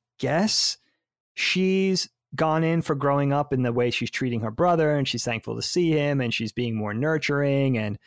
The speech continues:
the parents come home, and for some reason they're asking if she's home, even though they charged her to babysit the infant.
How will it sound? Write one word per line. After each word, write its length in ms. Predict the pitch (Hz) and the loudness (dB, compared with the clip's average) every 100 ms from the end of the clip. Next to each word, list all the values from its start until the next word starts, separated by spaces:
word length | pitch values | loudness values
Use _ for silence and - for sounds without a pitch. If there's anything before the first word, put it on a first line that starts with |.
| - - _ | -20 -20 _
the 80 | 131 | -6
parents 420 | - 156 151 135 | -2 0 0 -2
come 200 | - 139 | -2 0
home, 460 | 131 139 139 139 127 | 2 2 2 2 0
and 240 | 110 104 - _ _ _ _ - | -2 -4 -8 _ _ _ _ -8
for 120 | 127 | -4
some 260 | - 151 151 | 0 2 2
reason 240 | 143 143 | 2 2
they're 160 | 131 - | 0 0
asking 380 | 127 123 139 131 | -2 -2 -2 -2
if 60 | - | 0
she's 220 | 127 - | -2 -2
home, 300 | 127 127 131 | 0 0 0
even 240 | 139 131 131 | -2 -2 0
though 80 | 120 | 0
they 120 | 117 | -2
charged 440 | - 123 123 120 | -2 -2 -2 -2
her 80 | 135 | -2
to 60 | 113 | -2
babysit 540 | 110 113 117 - 127 | -2 -4 -2 -4 -4
the 100 | 120 | -4
infant. 560 | - 120 123 139 135 | -4 -6 -4 -2 0